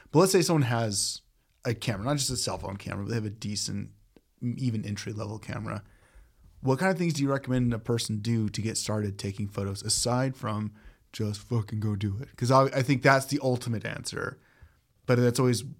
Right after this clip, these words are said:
"Well, where do I start then? What do I do?" If someone came up to you and asked you how to get started in photography, aside from obviously go do it, what's you, what do you think?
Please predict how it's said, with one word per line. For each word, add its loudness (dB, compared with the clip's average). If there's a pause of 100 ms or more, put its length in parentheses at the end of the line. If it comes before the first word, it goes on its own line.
(260)
"Well, 2
where 6
do 2
I -2
start -2
then? -20 (100)
What -4
do 0
I 0
do?" 0 (600)
If 0
someone 6
came 8
up 2
to 4
you 6 (140)
and -2
asked -6
you -4
how -4
to -10
get -6
started -6
in -12
photography, -8 (1000)
aside -2
from -6 (160)
obviously -10
go -10
do -10
it, -14
what's -12
you, -12 (300)
what -6
do 2
you 2
think? -8